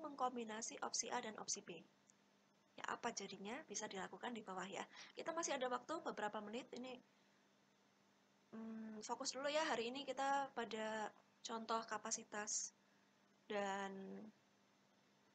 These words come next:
permintaan dulu. Di pertemuan selanjutnya kita akan bahas, kalau tidak bab selanjutnya, kita akan bahas kasus-kasus lain yang berkaitan dengan kapasitas. Jika Anda coba-coba kemudian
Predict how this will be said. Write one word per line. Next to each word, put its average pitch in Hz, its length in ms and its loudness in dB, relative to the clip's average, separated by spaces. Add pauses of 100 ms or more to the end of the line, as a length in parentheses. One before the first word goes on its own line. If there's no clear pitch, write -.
(120)
permintaan 214 800 0
dulu. 202 400 -2 (640)
Di 208 160 -4
pertemuan 220 320 0
selanjutnya 214 560 0 (160)
kita 254 400 2
akan 262 240 -2
bahas, 233 560 2
kalau 214 400 -2
tidak 202 480 0 (640)
bab 208 160 4
selanjutnya, 220 640 0
kita 262 240 -2
akan 247 160 0
bahas 220 320 2 (320)
kasus-kasus 233 560 0
lain 247 240 0
yang 302 80 -6
berkaitan 220 400 -2
dengan 202 240 -4
kapasitas. - 640 -2 (1400)
Jika 247 240 4
Anda 254 240 2
coba-coba 262 720 2
kemudian 240 440 -2